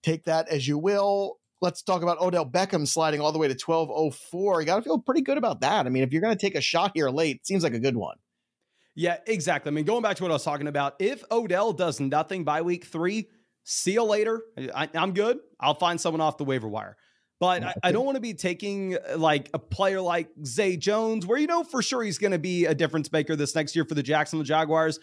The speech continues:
Speaker 2: He'll for sure be on the field, right?
Speaker 1: Mm-hmm.
Speaker 2: But that's just gonna be just good enough where you never feel comfortable cutting him. But at the same time, with Calvin Ridley, Evan Ingram, Christian Kirk there, he probably never really has the upside where you can feel comfortable starting him.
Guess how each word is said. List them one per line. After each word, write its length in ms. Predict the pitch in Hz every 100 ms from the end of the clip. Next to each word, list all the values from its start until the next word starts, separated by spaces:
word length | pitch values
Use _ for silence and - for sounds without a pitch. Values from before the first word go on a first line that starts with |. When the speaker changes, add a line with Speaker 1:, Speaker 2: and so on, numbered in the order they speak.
| - _
Speaker 2:
He'll 100 | 294
for 140 | - 277
sure 180 | - 247
be 140 | 208
on 120 | 196
the 60 | 160
field, 320 | - 147 - -
right? 260 | 127 139 - _ _ 233
Speaker 1:
Mm-hmm. 100 | -
Speaker 2:
But 280 | 214 190 - _ _ _ _ _ _ _ _ _ _ _ -
that's 280 | 196 269 277
just 160 | 277
gonna 180 | 285 254
be 140 | 214
just 400 | 160 - 330 -
good 180 | - 202
enough 320 | 254 262 294
where 120 | 202 175
you 120 | 156
never 320 | 147 175 220
feel 220 | - 214
comfortable 400 | - 185 185 143
cutting 320 | - 147 185
him. 200 | 233 269
But 260 | 190 175 170
at 80 | 151
the 100 | 165
same 260 | - 233
time, 440 | 220 156 185 214 208
with 420 | 156 147 202 -
Calvin 360 | - 156 185 180
Ridley, 420 | 180 180 190 180
Evan 180 | 170 170
Ingram, 300 | 175 175 160
Christian 300 | 185 175 143
Kirk 240 | 156 180
there, 120 | 190
he 80 | 196
probably 360 | - 160 180 180
never 260 | 165 175
really 200 | 175 180
has 160 | 170 165
the 100 | 160
upside 340 | 160 - 170
where 80 | 156
you 80 | 160
can 120 | 151
feel 180 | 147 175
comfortable 340 | 170 165 139
starting 460 | 135 - 139 175 214
him. 160 | 247